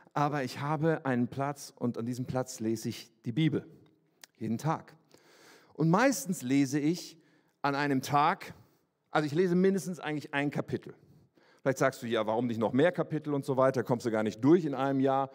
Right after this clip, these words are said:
Nee, muss ich auch nicht. Ich lese, wenn ich dritte Mose lese, auch mehrere Kapitel am Tag. Aber wenn ich ein, im Neuen Testament viele Abschnitte, dann denke ich, okay, ein Kapitel, boah, da ist schon so viel drin. Ich habe euch mal eine, aus dieser Bibel hier eine Seite mitgebracht. Das ist eine Bibel, die ich,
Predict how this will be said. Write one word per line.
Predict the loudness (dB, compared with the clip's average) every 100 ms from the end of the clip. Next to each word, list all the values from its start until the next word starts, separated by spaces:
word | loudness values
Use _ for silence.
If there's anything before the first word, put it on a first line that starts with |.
| -16 -20 -20 -10 2
Nee, | 4
muss | 6 6 4
ich | -2
auch | -2 0
nicht. | 2 0 -2 -16 -20 -8
Ich | -4
lese, | 4 4 6 6 6 2
wenn | -2
ich | 0
dritte | 0 2
Mose | 2 2 4
lese, | 4 4 4 4
auch | 2 4
mehrere | 4 4 2 -2
Kapitel | 0 0 0
am | -2
Tag. | -2 -2 -2 -4 -14 _ -20 -20 _ _ -2
Aber | 0 2 2 2
wenn | 0
ich | 0 -4 -2
ein, | 0 0
im | 0 2
Neuen | 2 2
Testament | 0 0 -2 -2
viele | -2 0 0
Abschnitte, | 0 -2 0 0
dann | 0
denke | -2 -2
ich, |
okay, | -4 -2 -2
ein | -2 -2
Kapitel, | -2 -2 -2
boah, | 0 0
da | 0
ist | -4
schon | -4
so | -2 0 -2
viel | -2 0
drin. | 0 -2
Ich | -6
habe | -8
euch | -4
mal | -2
eine, | -2 -6 -18 -20 -20 -10
aus | -10 -4
dieser | 0 2
Bibel | 2 2
hier | 4
eine | 4
Seite | 4 2 2
mitgebracht. | 0 0 0 2 2 0 -14 _ -20 -20
Das | -14
ist | -2
eine | 2 4
Bibel, | 2 2
die | 0 0
ich, | -2 -4 -12